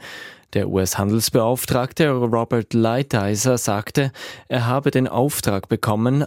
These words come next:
eine Erhöhung der geplanten Zölle von zehn auf fünfundzwanzig Prozent zu prüfen. Sie sollen auf chinesische Waren im Wert von zweihundert Milliarden Dollar gelten. Die U S A hatten bereits zuvor Zölle auf chinesische Waren verhängt,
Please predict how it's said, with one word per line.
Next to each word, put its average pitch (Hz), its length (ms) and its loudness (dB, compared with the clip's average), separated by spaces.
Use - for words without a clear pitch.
eine 127 280 0
Erhöhung 123 600 2
der 98 180 0
geplanten 104 560 -2
Zölle 110 360 2
von 123 260 0
zehn 117 340 0
auf 113 220 -2
fünfundzwanzig 110 1120 0
Prozent 107 500 0
zu 139 100 4
prüfen. 120 560 0
Sie - 140 0
sollen 113 360 2
auf 135 320 0
chinesische 131 680 2
Waren 107 320 0
im 135 160 2
Wert 127 260 2
von 131 240 0
zweihundert 120 720 0
Milliarden 98 600 0
Dollar 104 340 0
gelten. 98 640 -2
Die - 80 0
U 98 140 2
S 95 180 -2
A 101 240 0
hatten 135 240 2
bereits 127 460 -2
zuvor 139 540 2
Zölle 120 380 2
auf 113 280 0
chinesische 131 640 2
Waren 123 340 0
verhängt, 120 540 0